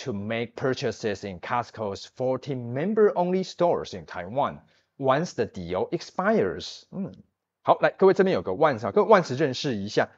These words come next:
它也是连接词哦。中文翻译就是一怎么样就怎么样，所以我们这边先删掉。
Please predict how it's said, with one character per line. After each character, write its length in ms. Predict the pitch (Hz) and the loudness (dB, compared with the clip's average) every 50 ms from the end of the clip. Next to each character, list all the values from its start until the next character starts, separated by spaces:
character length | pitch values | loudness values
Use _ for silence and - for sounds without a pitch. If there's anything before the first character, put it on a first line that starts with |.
| _ _ _ | _ _ _
它 160 | - 175 185 | -2 0 0
也 220 | 170 143 107 87 80 | 0 0 -2 -2 -2
是 180 | - 156 135 | -2 -2 -2
连 240 | 113 113 95 95 101 | -2 -2 -4 -4 -4
接 180 | 123 127 120 123 | -2 -2 -2 -2
词 160 | - - 101 | -4 -6 -8
哦。 100 | 78 82 - | -10 2 4
中 160 | 220 240 247 | 6 6 6
文 120 | 190 160 | 6 4
翻 180 | 156 165 160 165 | 4 2 2 2
译 100 | 165 - - _ _ | 0 -2 -4 _ _
就 140 | _ - 160 | _ 2 2
是 320 | 131 - 151 123 107 - - | 2 4 2 0 0 0 0
一 220 | 233 226 165 117 | 2 2 2 2
怎 180 | - - 104 87 | -2 -6 -8 -6
么 140 | 80 78 85 | -6 -8 -4
样 340 | 104 113 107 98 92 95 - | -2 -2 -2 -2 -6 -12 -6
就 240 | - - 151 110 95 | 2 2 2 2 2
怎 140 | - 87 80 | -2 -6 -6
么 60 | 95 | -6
样， 160 | 101 90 87 | -6 -6 -4
所 100 | 117 139 | -2 -2
以 20 | 123 | -2
我 40 | 95 | -2
们 140 | 87 87 | -4 -6
这 100 | 82 104 | -6 -6
边 220 | 98 101 98 98 92 | -4 -4 -6 -6 -8
先 200 | - 98 92 90 | -8 -10 -10 -8
删 360 | - - 143 107 98 95 95 | -4 -2 -2 -2 -2 -4 0
掉。 180 | 120 113 92 | 0 0 0